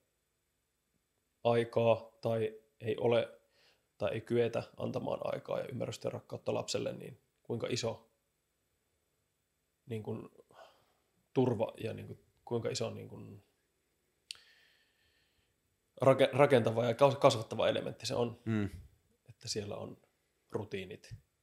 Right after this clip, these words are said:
Speaker 1: ruokaa ja sit sua kuunnellaan ja sun kanssa ollaan niin kun välittömässä kontaktissa.
Speaker 2: Ja tähänhän avahduttiin myös tässä koronahommassa myös se, joka alkoi Suomen näkökulmasta tuntuu melkein kuumottavimmalta ulottuvuudelta, oli se, että kun opettajat ja niin kun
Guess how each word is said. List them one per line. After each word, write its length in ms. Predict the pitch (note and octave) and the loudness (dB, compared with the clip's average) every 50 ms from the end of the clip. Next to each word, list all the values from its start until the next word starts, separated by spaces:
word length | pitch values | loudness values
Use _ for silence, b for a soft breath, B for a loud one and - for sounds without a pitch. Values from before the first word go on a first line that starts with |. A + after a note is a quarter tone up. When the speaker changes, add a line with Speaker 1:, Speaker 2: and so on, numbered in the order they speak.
| _ _ _ | _ _ _
Speaker 1:
ruokaa 680 | - - - - - - - - - - - - - _ _ _ _ _ _ - | -12 -10 -10 -10 -12 -12 -10 -8 -6 -6 -6 -8 -10 _ _ _ _ _ _ -16
ja 60 | - | -14
sit 200 | - - - - _ _ _ _ - | -14 -14 -14 -16 _ _ _ _ -12
sua 160 | - - G#2 F#2 | -8 -8 -8 -8
kuunnellaan 560 | - G2 G2 - - - - - - - - _ _ _ _ B B B B B B B | -8 -10 -12 -10 -10 -10 -10 -10 -12 -12 -18 _ _ _ _ B B B B B B B
ja 60 | - | -14
sun 120 | B2 B2 | -10 -6
kanssa 260 | - B2 A2 - G#2 | -4 -4 -2 -2 -2
ollaan 300 | - A#2 A#2 B2 - - | -2 -2 -2 -2 -4 -4
niin 120 | - - - | -6 -8 -8
kun 140 | - - - | -6 -4 -2
välittömässä 480 | B2 A#2+ B2 - - B2+ B2 - - | -2 -2 -2 -4 -6 -8 -8 -8 -8
kontaktissa. 520 | - B2+ - - - _ - - - - _ _ _ - | -8 -8 -8 -8 -12 _ -18 -18 -18 -20 _ _ _ -2
Speaker 2:
Ja 80 | F#2+ | 2
tähänhän 480 | G2 G#2+ G#2 G2+ G2+ G2 G2 G2 G2 G2 | 4 4 6 6 6 4 2 2 2 2
avahduttiin 680 | G2 G2 F#2 G2 F#2+ F#2+ G2 F#2 - - - G2+ F2+ F#2+ | 2 4 6 6 6 4 2 -4 -4 -2 -2 0 0 2
myös 260 | G2 G2+ F#2+ F#2 - | 2 2 2 0 0
tässä 220 | - F2+ - - | -4 -6 -6 -4
koronahommassa 840 | - - A#2+ A#2 A2 G#2+ F#2+ F2+ F#2 G2+ F#2 F#2 G2+ A#2 A2+ - A2 | 0 4 4 6 6 6 4 4 0 -2 -2 -2 -2 -2 -2 -2 -2
myös 280 | G#2+ G#2 G#2+ A2 - - | 0 0 0 0 2 4
se, 180 | G#2 F#2+ F#2 | 4 6 6
joka 420 | F2 F2 - - F#2+ F#2+ F#2 - - | 6 4 6 8 8 8 8 6 4
alkoi 280 | - G2 G2 G2 - G2+ | 2 2 2 2 0 0
Suomen 460 | - - C3 A#2+ A2+ G2+ F#2+ F2+ E2 | 4 8 10 10 10 8 6 -2 -4
näkökulmasta 600 | E2 G2 - G2+ F2+ - G#2 G#2 A2 A#2 - - G2 | -4 -4 -4 -4 -2 -2 -2 0 0 -2 -4 -4 -4
tuntuu 360 | A2 G#2+ G#2+ G#2 A2+ A2 G#2 | -2 -2 0 2 2 2 2
melkein 360 | G#2 G2+ G#2 G#2+ A2+ A2 A2 | 2 2 0 2 2 2 2
kuumottavimmalta 840 | - C3+ B2+ A#2 G2 F#2 - - - E2+ D#2 E2+ E2+ F#2 F#2+ G2+ F#2 | 2 2 2 2 2 0 -2 -4 -6 -6 -4 -4 -4 -4 0 0 0
ulottuvuudelta, 760 | F#2 F#2+ F#2+ F#2 - - G2 F#2+ F#2+ F#2 F2+ F#2+ F#2 F2+ F#2 | 2 2 0 0 -2 -2 -4 -2 0 0 0 0 0 0 0
oli 140 | F#2 F#2+ G2 | 0 0 0
se, 140 | - G2+ F2+ | 2 0 0
että 180 | E2+ - F2+ | 0 -2 -6
kun 160 | F#2 G2+ F2 | -2 0 0
opettajat 460 | G2 F#2+ F#2 F2+ - - F2 F2+ F2 - | 0 2 0 -2 -2 -2 -4 -4 -4 -4
ja 80 | - | -6
niin 180 | G#2 G#2 A2+ - | -4 -4 -2 -2
kun 180 | - - - | -2 -4 -4